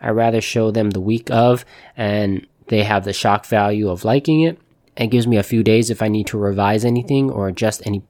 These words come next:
images that I have, and then it's still fresh in the air and good to go. So if you guys follow me on Instagram, I did a post a couple days ago or a week ago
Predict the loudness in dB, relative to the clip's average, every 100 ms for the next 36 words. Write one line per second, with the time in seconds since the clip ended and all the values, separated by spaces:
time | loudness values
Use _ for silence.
0 | 0 2 4 2 0 -4 -4 -2 0 0
1 | -2 -10 -20 -20 _ -2 2 4 4 2
2 | -2 _ _ _ -4 -4 0 0 0 2
3 | 2 2 -4 -2 0 0 0 -2 -6 -10
4 | -10 -8 -6 -6 -10 -20 _ _ _ _
5 | _ _ _ -2 6 6 6 2 2 4
6 | 4 4 4 6 6 6 4 0 2 4
7 | 4 2 0 2 2 4 2 2 0 0
8 | 0 2 2 2 2 4 2 0 0 2
9 | 0 0 2 2 2